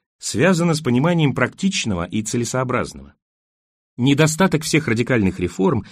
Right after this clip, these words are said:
в том, что они хотят изменить человека и приспособить его к определённым предметам. Я полагаю, что попытки ввести для женщин платье реформ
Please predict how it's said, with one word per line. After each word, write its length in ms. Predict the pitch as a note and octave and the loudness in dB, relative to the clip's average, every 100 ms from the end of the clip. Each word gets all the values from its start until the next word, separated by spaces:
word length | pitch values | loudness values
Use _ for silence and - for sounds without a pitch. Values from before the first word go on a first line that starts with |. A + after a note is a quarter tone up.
| - - | -18 -4
в 80 | |
том, 120 | D#3+ F3 | -2 2
что 140 | D#3+ | 4
они 120 | D#3 | 4
хотят 320 | D#3 C3 F3+ | 2 2 0
изменить 380 | C#3+ A#2+ C#3+ D#3 | 2 2 2 2
человека 480 | - A#2 B2+ B3 B3 | 0 0 0 0 0
и 220 | - C#3 | 2 2
приспособить 760 | C#3+ D3 - B2+ - A3 G3+ C#3 | 4 2 2 -2 0 0 0 0
его 260 | D3+ G3 - _ - | 0 0 -4 _ -8
к 80 | |
определённым 640 | C3+ C#3 A#2+ B2+ F#3+ F#3 - | -2 0 2 4 6 4 4
предметам. 680 | F3+ D#3 A2+ D2 B1 A1 _ _ _ _ _ _ _ | 0 2 0 -2 -8 -18 _ _ _ _ _ _ _
Я 140 | - A#2 | -2 0
полагаю, 340 | A#2 A#2 B2 | 2 2 2
что 160 | - G2+ | 0 -6
попытки 380 | G2 D3+ - | -2 -2 0
ввести 420 | G#2+ F#2+ A2+ - B2 | -2 0 -2 -2 0
для 140 | G2+ | 0
женщин 460 | F#2+ C3 A#2+ G#2 F2+ | 2 0 0 -2 -2
платье 460 | G#2+ B2 - G2+ | 0 0 0 0
реформ 760 | F#2 F#2 G3 A#3 D3+ F2+ - | 0 0 0 2 4 0 -4